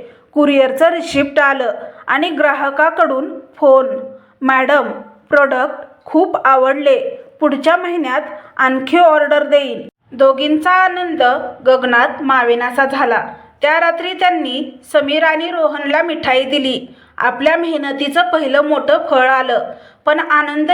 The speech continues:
जास्त वेळ टिकला नाही. शारदाताईंनी त्याच रात्री रोहनला बाजूला घेऊन विचारलं,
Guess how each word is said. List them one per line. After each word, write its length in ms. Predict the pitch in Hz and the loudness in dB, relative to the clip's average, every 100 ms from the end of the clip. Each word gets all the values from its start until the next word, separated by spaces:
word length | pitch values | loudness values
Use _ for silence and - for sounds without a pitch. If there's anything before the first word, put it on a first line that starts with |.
| 359 | 0
जास्त 280 | 339 349 392 | 0 0 0
वेळ 340 | 370 311 - | 2 2 0
टिकला 340 | 311 277 269 | -6 0 2
नाही. 440 | 269 285 277 254 - - _ _ | 2 0 -2 -8 -8 -16 _ _
शारदाताईंनी 1080 | - 294 269 277 302 320 269 240 233 302 - - - | -2 0 0 0 2 0 0 -2 -2 -4 -8 -10 0
त्याच 260 | 302 349 | 0 2
रात्री 360 | 359 339 339 349 | 0 0 -2 -2
रोहनला 500 | 359 302 302 302 330 | 4 4 2 -2 -2
बाजूला 460 | 330 262 240 262 294 | 0 0 0 0 0
घेऊन 420 | 294 302 254 302 | 0 -2 0 0
विचारलं, 640 | 302 - 254 247 277 233 | 0 0 0 2 0 0